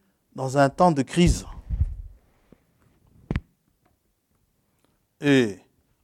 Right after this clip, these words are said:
en ce temps de crise, eh ben, tout ce que nous avons à faire, nous demandons que Dieu nous ouvre les yeux, hein, comme il a ouvert les yeux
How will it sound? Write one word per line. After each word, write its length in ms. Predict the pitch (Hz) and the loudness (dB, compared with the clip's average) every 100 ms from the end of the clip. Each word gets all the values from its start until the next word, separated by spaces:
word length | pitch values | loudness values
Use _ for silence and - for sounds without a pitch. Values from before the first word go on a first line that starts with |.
| _ | _
en 120 | 120 | -16
ce 100 | 113 | -16
temps 220 | - 208 220 | 2 4 4
de 100 | 151 | 2
crise, 480 | - 208 208 190 196 _ _ - _ _ _ _ _ _ _ _ _ - | -2 -2 0 -2 -8 _ _ -20 _ _ _ _ _ _ _ _ _ -12
eh 40 | |
ben, 300 | - - - - _ _ _ _ _ _ _ - | -8 -10 -10 -16 _ _ _ _ _ _ _ -12
tout 120 | 180 | -12
ce 80 | - | -8
que 80 | |
nous 200 | 127 139 | -6 -6
avons 200 | 123 113 | -6 -8
à 60 | 127 | -14
faire, 400 | - 160 190 - _ _ _ _ _ _ _ _ _ _ - | -4 -2 -2 -6 _ _ _ _ _ _ _ _ _ _ -10
nous 380 | 151 233 226 - _ _ _ _ _ _ _ _ _ | -2 -2 -2 -12 _ _ _ _ _ _ _ _ _
demandons 640 | 123 139 127 113 127 196 | 0 2 2 0 -2 -4
que 140 | 196 101 - _ | -6 -18 -20 _
Dieu 220 | 113 180 | -12 -2
nous 220 | 220 185 185 | 0 0 -2
ouvre 240 | 202 165 | 0 2
les 220 | 147 147 | 2 0
yeux, 140 | 180 131 | -4 -4
hein, 140 | 185 _ _ _ _ _ _ | -6 _ _ _ _ _ _
comme 180 | 151 156 | -4 -4
il 80 | 139 | 0
a 80 | 143 | 0
ouvert 280 | 135 147 147 | 0 -2 -2
les 240 | 131 113 | -4 -6
yeux 180 | 143 | -12